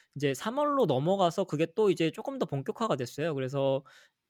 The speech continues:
캘리포니아의 상공회의소 같은 경우는 이 주지사에게 또 비슷하게, 어, 얘기를 한 건데, 최근에 이제 테크 기업들이 굉장히 많이 뭐 텍사스라든지 다른 지역으로 넘어갔잖아요.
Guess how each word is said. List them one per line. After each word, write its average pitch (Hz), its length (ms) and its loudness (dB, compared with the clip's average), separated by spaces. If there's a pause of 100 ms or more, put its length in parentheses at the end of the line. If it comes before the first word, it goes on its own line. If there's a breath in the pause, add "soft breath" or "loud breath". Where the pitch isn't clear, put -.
(140)
캘리포니아의 208 720 2
상공회의소 214 560 0
같은 151 280 -2
경우는 127 580 -2 (420 soft breath)
이 135 420 0
주지사에게 160 640 4
또 147 140 0
비슷하게, 135 760 -2
어, 127 280 -6
얘기를 143 340 -2
한 165 100 -4
건데, 135 440 0 (320 soft breath)
최근에 233 380 -2
이제 165 120 2
테크 233 260 -2
기업들이 196 440 2
굉장히 165 340 0
많이 147 640 0
뭐 123 160 -10
텍사스라든지 139 1200 -4 (220)
다른 175 240 2
지역으로 156 340 2
넘어갔잖아요. 127 840 -4